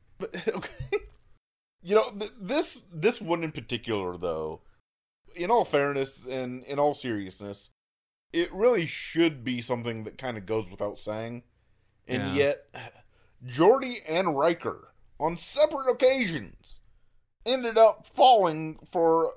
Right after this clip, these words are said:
Speaker 1: a fake pair of tits that were attached to a woman whose existence was just as fake as her fucking sweater meat.
Speaker 2: Mm-hmm.
Speaker 1: And it always ended up in heartbreak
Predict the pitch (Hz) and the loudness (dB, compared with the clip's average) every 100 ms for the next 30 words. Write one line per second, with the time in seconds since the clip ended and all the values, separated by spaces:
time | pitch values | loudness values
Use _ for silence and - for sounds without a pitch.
0 | - 151 147 - 220 - 226 202 151 - | -4 -2 0 0 -2 0 2 4 2 2
1 | 202 151 - - - _ _ 160 180 185 | 4 2 0 -16 -18 _ _ -2 0 2
2 | 175 240 226 160 - - - - _ _ | 2 4 4 4 -2 -18 -20 -20 _ _
3 | - 190 165 170 165 175 220 220 160 143 | -6 -2 -2 -2 -2 2 2 2 0 -2
4 | 143 _ - 196 175 175 185 294 - 123 | -12 _ -10 -6 -4 -4 -4 -6 -4 -8
5 | 107 - _ - 180 156 127 175 185 185 | -8 -14 _ -10 -6 -6 -4 -6 -4 -6
6 | - 240 151 143 - _ _ _ _ _ | 0 4 4 0 -16 _ _ _ _ _
7 | - 165 156 156 160 135 147 143 135 127 | 0 2 2 2 -2 2 0 -2 -10 -4
8 | 160 147 117 95 - - - _ _ _ | 2 2 2 -8 -14 -20 -20 _ _ _
9 | _ _ - 170 196 220 - _ _ _ | _ _ -10 -6 -6 -8 -14 _ _ _
10 | _ _ 156 165 175 180 160 - 85 - | _ _ -10 -8 -8 -12 -20 -20 -20 -20
11 | - 208 226 226 226 320 320 277 269 - | -10 -6 -6 0 6 6 6 2 0 -6
12 | 208 247 233 190 143 - - - - _ | -8 -6 6 6 6 -2 -18 -20 -20 _
13 | _ - 185 196 190 196 180 110 76 - | _ -2 4 6 8 8 6 -10 -10 -14
14 | - | -20